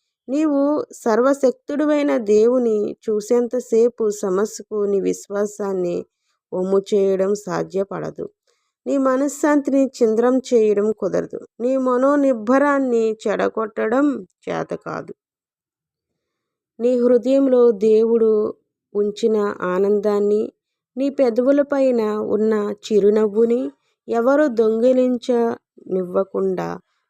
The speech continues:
నిత్య జీవితంలో కొన్ని పరిస్థితులు, అనగా ఆర్థిక ఇబ్బందులు,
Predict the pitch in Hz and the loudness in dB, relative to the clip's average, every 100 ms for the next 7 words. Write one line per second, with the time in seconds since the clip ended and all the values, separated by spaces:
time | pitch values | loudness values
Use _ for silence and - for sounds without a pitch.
0 | - 214 _ 269 247 240 240 240 233 240 | -10 -10 _ -6 -2 0 2 2 0 -2
1 | 226 220 214 - 202 202 196 190 185 - | 0 0 0 0 -2 -2 -2 -2 -2 -4
2 | 226 220 202 180 180 - _ 185 196 202 | -6 -2 0 0 -4 -10 _ -4 -2 0
3 | 262 294 285 _ _ _ 220 240 254 302 | 0 0 -2 _ _ _ -4 -2 -2 -4
4 | 285 277 208 208 233 226 214 220 - | -2 -2 0 0 2 2 2 2 0